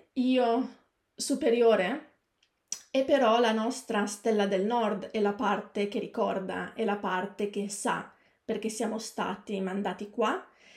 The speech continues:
ed è la parte che è lì per guidarci. Dobbiamo solo aprirci a ricevere quel tipo di guida. Ecco perché i tarocchi sono questo canale di comunicazione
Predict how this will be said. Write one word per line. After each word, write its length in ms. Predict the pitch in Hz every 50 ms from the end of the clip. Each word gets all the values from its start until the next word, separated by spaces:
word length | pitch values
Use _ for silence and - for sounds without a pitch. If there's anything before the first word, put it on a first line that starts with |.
| - - - _ _ 262
ed 100 | 247 269
è 40 |
la 140 | 277 277 277
parte 480 | 277 311 330 359 403 - - 392 381 381
che 120 | - 311
è 60 | 269
lì 240 | 262 240 233 240 240
per 240 | - - 254 226 220
guidarci. 960 | 202 208 208 208 220 208 196 170 190 - - - - 180 185 180 - - - _ _ _ _ _ _ _
Dobbiamo 540 | - 220 277 240 233 262 262 262 254 254
solo 340 | 254 - - - 247 233 220
aprirci 840 | 196 196 - 247 247 233 220 208 214 - - - 214 196 196 - - - _ _ _
a 100 | - 214
ricevere 880 | 202 214 202 208 - - 214 196 190 190 190 190 180 180 185 196 - -
quel 260 | - 247 196 202 -
tipo 300 | - 214 202 202 - 208
di 120 | 196 196 -
guida. 500 | 233 247 233 220 190 185 - 202 - - - - - - - - _ _
Ecco 320 | - 247 240 233 - 247 233
perché 500 | 233 233 226 226 - 285 214 202 202 -
i 80 | 240 226
tarocchi 640 | - 240 226 214 208 208 208 - - - 240 233
sono 340 | 233 - - 233 214 220 220
questo 580 | - 226 214 220 - - - - - 226 220 226
canale 840 | - 247 208 208 202 202 202 202 202 202 196 196 202 202 214 - -
di 160 | - 220 233
comunicazione 1300 | - - 247 240 233 226 220 220 240 226 - - - - 254 233 208 202 208 208 208 214 220 226 -